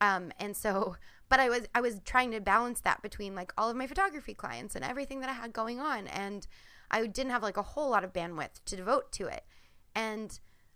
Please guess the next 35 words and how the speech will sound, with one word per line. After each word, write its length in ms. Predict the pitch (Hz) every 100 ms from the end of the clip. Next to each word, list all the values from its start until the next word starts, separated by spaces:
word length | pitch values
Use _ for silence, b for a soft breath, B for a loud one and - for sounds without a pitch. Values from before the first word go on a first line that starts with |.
| -
um, 220 | 208 214
but 120 | 196 214
I 80 |
was 100 | 202
like, 160 | 202 190
"I 60 | -
think 260 | - 277
I 40 | 392
can 160 | 415
probably 420 | 349 294 254 247 233
get 220 | - 214
something 340 | - 226 226 226
together 680 | - 196 190 190 190 190 185 -
by, 400 | 185 180 180 180
like, 340 | 170 170 - b b b b _
maybe, 240 | 247 247 254
like, 240 | 233 202
July-ish. 1120 | - 214 220 226 226 226 - - 202 208 - -
I 60 |
could 140 | 196 202
probably 440 | 220 208 202 196
do 200 | 175 190
something 480 | 185 175 170 170 175
that, 260 | 170 165 - b b b
like, 240 | - 170 -
people 240 | 202 175
could 200 | - -
download 380 | 294 294 277 269
or 80 | 196
people 240 | 214 185
could 140 | 185 180
have 320 | 254 247 208
in 120 | 196
order 280 | 190 190 190
to, 420 | - 196 180 175